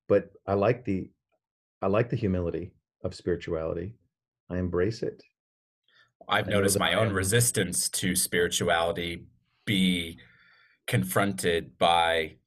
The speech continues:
Speaker 2: the hardening of my exterior layers. You know, wh-, a-, whether I've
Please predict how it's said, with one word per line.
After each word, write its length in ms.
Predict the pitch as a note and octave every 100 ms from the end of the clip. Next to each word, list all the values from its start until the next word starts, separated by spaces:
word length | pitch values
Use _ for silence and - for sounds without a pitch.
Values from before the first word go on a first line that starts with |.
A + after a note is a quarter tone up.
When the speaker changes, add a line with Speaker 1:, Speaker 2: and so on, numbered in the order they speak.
| -
Speaker 2:
the 120 | F2+
hardening 960 | - - A#2+ A#2 A#2+ F#2 D#2+ D2+ D2 - _ -
of 220 | F2+ F2+
my 260 | F#2+ E2+ E2
exterior 1160 | - B1+ - - G2 F#2+ F#2+ F2 E2 D#2 D2 -
layers. 880 | E2+ E2+ E2+ E2 C#2+ C#2 C2+ - - - - - - _
You 100 | -
know, 280 | D#2 F2 F2+ F#2
wh-, 340 | - - - F2+
a-, 20 |
whether 300 | F#2+ F#2+ F#2
I've 220 | E2 E2